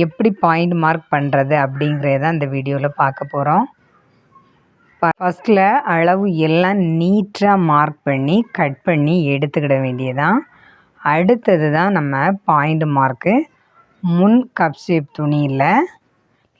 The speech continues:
லைனிங் துணியில் தான் அதுவும் நம்ம மார்க் பண்ண போறோம். பாருங்க, இந்த பிளவுஸோட முன் கப் ஷேப்போட இறக்கம் பதிமூணு இன்ச்சு. இந்த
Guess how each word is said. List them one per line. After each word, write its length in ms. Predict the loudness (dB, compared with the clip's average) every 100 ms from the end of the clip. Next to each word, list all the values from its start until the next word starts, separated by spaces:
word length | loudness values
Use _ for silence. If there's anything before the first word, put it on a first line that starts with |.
| -2 0
லைனிங் 440 | 2 4 4 4 2
துணியில் 300 | 0 0 0
தான் 140 | 0 0
அதுவும் 340 | -4 -4 -2
நம்ம 160 | -2 -2 -2 -2 0
மார்க் 320 | 0 0 -2
பண்ண 160 | -2 -2 -2
போறோம். 360 | -2 2 2 2 -2 _ _ _ _ _ _ _ _ _ _ _ _ 0
பாருங்க, 400 | 2 2 2 -2 0 0 0 -6 _ _ _ _ _ _ -4
இந்த 160 | 0 0 0
பிளவுஸோட 760 | 0 2 0 -2 -2 -2 0 2 0 0 0
முன் 180 | 0 -2 -2
கப் 200 | -4 -4 -6
ஷேப்போட 460 | -2 -2 -2 -2 -2 -2 -2
இறக்கம் 500 | -2 -4 -4 -4 -4 -8 _ _ _ _ _ _ _ _ -2
பதிமூணு 580 | 0 0 2 2 2 0
இன்ச்சு. 220 | -4 -2 -2
இந்த 120 | -2